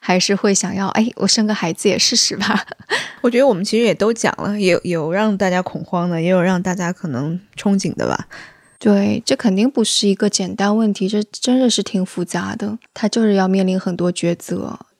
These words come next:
Speaker 1: 不是轻轻松松就能够度过去的一个职业，可以这么说，就母亲的确是一个职业啦。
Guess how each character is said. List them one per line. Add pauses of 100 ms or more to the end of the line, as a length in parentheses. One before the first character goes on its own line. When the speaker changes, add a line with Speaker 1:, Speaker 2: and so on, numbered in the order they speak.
(120)
Speaker 1:
不
是
轻
轻
松
松
就
能
够
度
过
去
的 (560)
一
个
职
业， (180)
可
以
这
么
说， (160)
就
母
亲
的
确
是
一
个
职
业
啦。